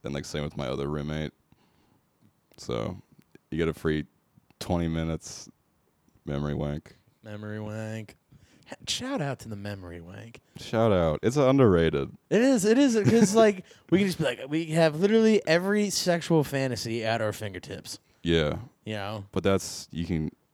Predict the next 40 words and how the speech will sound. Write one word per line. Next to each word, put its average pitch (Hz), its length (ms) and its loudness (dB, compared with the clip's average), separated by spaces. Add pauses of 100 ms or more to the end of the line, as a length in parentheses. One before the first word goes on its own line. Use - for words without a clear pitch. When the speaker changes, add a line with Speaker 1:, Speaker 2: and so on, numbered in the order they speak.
(320)
Speaker 1:
go 82 120 -4
down 80 160 0
a 78 60 0
rabbit 78 280 -2
hole. 80 320 -8
I've 82 120 0
Speaker 2:
Yeah. 104 80 -2
Speaker 1:
been 90 100 -2
down 78 160 -2
that 71 160 -6
rabbit - 240 -6
hole. - 300 -10 (260)
Speaker 2:
<sighs> - 240 -14
I 131 80 -4
saw 113 580 -10
something 110 400 -10
very 113 400 0
disturbing. 101 720 -10
Speaker 1:
What 87 180 0
was 82 100 -4
that? 80 240 -2
Speaker 2:
It 131 100 -2
was, 120 200 -8
like, 117 440 -4 (380)
a 123 120 -6
real 180 300 4
person, 110 720 -2 (520)
but, 120 180 -2
like, 107 520 -6 (2250)
uh, 127 140 -10
not, 147 360 -6
not 156 220 -14
C 175 160 -6
G, 143 140 -8
like, 139 180 -4
it 151 100 2
was, 151 180 6
like, 143 160 0
real 160 560 4
hentai. 107 720 -6